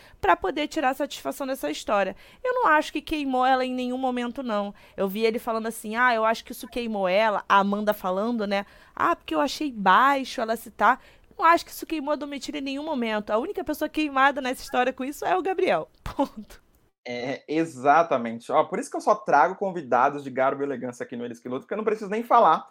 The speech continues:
Speaker 2: Eu já vou pro próximo assunto, já vou pro próximo assunto. Porque, ó, é uma pauta que é interessante. Quem merece sair nesse paredão?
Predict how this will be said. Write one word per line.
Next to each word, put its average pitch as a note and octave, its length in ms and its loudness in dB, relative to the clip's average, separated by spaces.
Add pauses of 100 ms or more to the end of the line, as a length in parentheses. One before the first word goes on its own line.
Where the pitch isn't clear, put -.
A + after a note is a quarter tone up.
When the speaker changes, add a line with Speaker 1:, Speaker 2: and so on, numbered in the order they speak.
(120)
Speaker 2:
Eu - 80 -6
já E3 140 6
vou F#3 160 6
pro G#3 120 -8
próximo A#3+ 540 4
assunto, F#3 640 -4
já - 60 -2
vou G#3 100 0
pro A3 120 -6
próximo D#4+ 240 0
assunto. D#3 340 -4 (320)
Porque, E3+ 200 2
ó, D3+ 200 8 (260)
é E3+ 60 0
uma G#3 180 4
pauta A#3 380 2
que A3+ 100 -6
é A#3 60 -2
interessante. A3 580 0 (180)
Quem D4+ 240 -2
merece B3 520 0
sair G3 280 0
nesse F#3+ 220 -10
paredão? C#3+ 500 -2